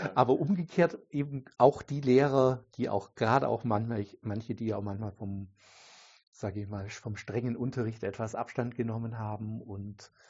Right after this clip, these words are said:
Speaker 2: und selber irgendwie oder die Themen stärker, äh, akzentuiert haben, für die sie auch begeistert waren.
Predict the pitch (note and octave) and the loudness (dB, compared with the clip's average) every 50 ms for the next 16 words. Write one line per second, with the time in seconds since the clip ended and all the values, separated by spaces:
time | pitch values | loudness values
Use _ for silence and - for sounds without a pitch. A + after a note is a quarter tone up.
0 | - - - _ _ _ _ _ - G#2+ G2+ F2+ G#2+ G#2 G#2 B2 B2+ A#2 - A2+ | -20 -20 -20 _ _ _ _ _ -10 -10 -8 -4 -2 -2 0 0 2 0 0 0
1 | A2+ A2 A#2 A2+ - G#2+ G#2+ A2+ G2+ G#2+ G2+ G2+ B2+ B2+ B2+ - - B2+ B2+ B2+ | -2 -6 -6 -8 -8 -8 -8 -8 -6 -6 -6 -4 -6 -8 -8 -4 -2 0 2 2
2 | B2+ A#2 A2+ - - A2+ A2+ B2 - - A2 G#2+ G#2+ G#2+ G#2+ G#2+ A2 A2+ - - | 2 0 -2 -2 -2 -2 -2 0 0 2 2 2 2 0 -2 -4 -6 -8 -10 -10
3 | A2 A#2 A2 - - - - - - - A#2 A2 A2 A#2 G#2 A2+ B2 - G#2 G#2 | -10 -10 -10 -10 -10 -12 -12 -12 -8 -6 -4 -4 -4 -4 -4 -6 -6 -6 -8 -10
4 | G#2 - - G#2 F#2 A2+ A2+ G#2+ - B2+ B2+ - G#2+ G#2 - - A#2+ A2+ A2+ A2 | -8 -8 -8 -8 -8 -8 -12 -12 -12 -10 -8 -8 -8 -8 -8 -10 -10 -8 -8 -10
5 | A#2 A#2 A2 - - A#2 A#2+ - - A2+ A2+ B2 A#2 A2+ A#2 A#2 | -10 -12 -12 -12 -12 -12 -12 -12 -14 -16 -14 -14 -14 -16 -16 -18